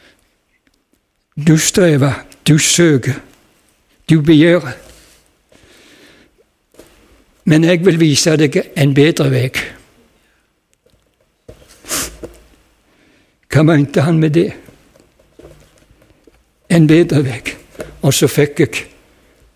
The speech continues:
en leksjon som jeg aldri glemmer. Og denne leksjonen er det også som ligger bak dette som jeg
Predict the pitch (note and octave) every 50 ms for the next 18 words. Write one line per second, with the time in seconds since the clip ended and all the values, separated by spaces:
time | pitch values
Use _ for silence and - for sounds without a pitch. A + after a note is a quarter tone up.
0 | _ _ _ _ _ _ _ _ - E3 E3+ D#3+ D#3+ E3+ E3 - - - - G3
1 | G3 F3+ D#3 B2 - - - D#3 D#3 D#3+ D#3 - E3 D#3 D#3+ D3 C#3 D3+ D#3 D3+
2 | D#3 D#3 C#3+ C3+ C#3 D#3 F3+ - - - - _ _ - _ _ _ _ _ _
3 | _ _ _ _ _ _ _ _ _ _ _ _ _ _ _ _ _ _ _ _
4 | _ _ - C#3 C#3+ D#3 D3 E3 F3+ E3 E3+ E3 E3 - - D#3+ D#3 E3 E3+ E3
5 | D#3 D3+ D#3 D3 D#3+ D#3 D3 C3+ - - C#3 D3+ C#3+ C#3 C#3 C#3+ B2+ C#3+ C3 -
6 | C#3+ D3+ D#3 D3+ - - - D#3+ B2 - - D3 B2+ - D3+ C#3+ C#3+ C3 B2 -